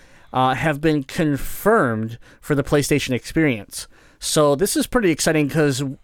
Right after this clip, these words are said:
um, I'm not sure what Naughty Dog is really gonna be there for. Uh, they haven't, specific titles were not announced alongside the list of revealed companies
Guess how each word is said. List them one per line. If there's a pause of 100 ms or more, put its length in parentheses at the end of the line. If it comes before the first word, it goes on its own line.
(540)
um, (160)
I'm
not
sure
what
Naughty
Dog
is
really
gonna (140)
be
there
for. (500)
Uh, (840)
they
haven't, (360)
specific
titles
were
not
announced
alongside
the
list
of
revealed
companies